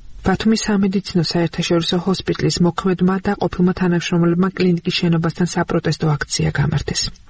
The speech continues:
ისინი აცხადებდნენ, რომ აპროტესტებდნენ სამუშაო პირობებს და კლინიკის მენეჯმენტს მათი უფლებების დარღვევაში ადანაშაულებდნენ. ყოფილი თანამშრომლები კი უკანონო გათავისუფლებებზე საუბრობდნენ. აქციის ერთ-ერთი მონაწილე ექიმი თემურ გაბაიძე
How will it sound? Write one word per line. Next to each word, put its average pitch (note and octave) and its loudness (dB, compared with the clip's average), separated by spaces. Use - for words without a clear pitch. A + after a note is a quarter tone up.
ისინი F#3 4
აცხადებდნენ, F3+ 0
რომ G#3 2
აპროტესტებდნენ F3+ 0
სამუშაო F#3+ 2
პირობებს D#3+ 0
და G3+ 0
კლინიკის D#3+ 2
მენეჯმენტს E3+ 2
მათი F#3 0
უფლებების F3 0
დარღვევაში E3 2
ადანაშაულებდნენ. D#3+ 2
ყოფილი F#3 2
თანამშრომლები F3 2
კი - -2
უკანონო F#3 2
გათავისუფლებებზე E3+ 0
საუბრობდნენ. D#3 0
აქციის F3+ 0
ერთ-ერთი G3 0
მონაწილე F#3 2
ექიმი F3 2
თემურ F#3+ 0
გაბაიძე F3+ 0